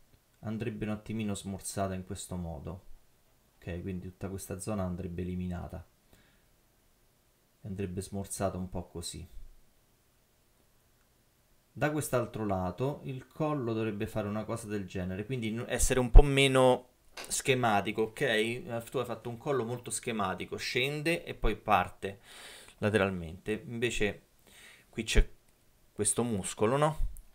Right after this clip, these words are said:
Ok? Muscolo del trapezio che va a finire proprio qui sulla spalla.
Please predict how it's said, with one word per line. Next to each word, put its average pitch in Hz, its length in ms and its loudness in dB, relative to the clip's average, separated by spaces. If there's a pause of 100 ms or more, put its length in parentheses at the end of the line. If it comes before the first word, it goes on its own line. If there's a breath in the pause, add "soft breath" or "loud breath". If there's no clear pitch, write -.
(120)
Ok? 98 340 -2 (240)
Muscolo 92 360 -8
del 107 140 -2
trapezio 131 760 0
che - 160 -4
va 101 140 2
a 98 40 -2
finire 101 460 -4
proprio 92 520 -4 (1600 soft breath)
qui - 120 -10
sulla 95 260 -4
spalla. 92 680 -4